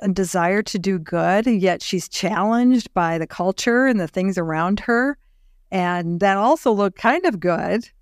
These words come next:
at first blush. And her response to that,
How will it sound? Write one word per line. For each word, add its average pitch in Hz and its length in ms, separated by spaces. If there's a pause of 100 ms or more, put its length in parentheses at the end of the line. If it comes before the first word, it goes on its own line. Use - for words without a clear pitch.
at 190 180
first 170 380
blush. 165 540 (800)
And 220 180
her 277 380
response 254 640
to - 160
that, 165 520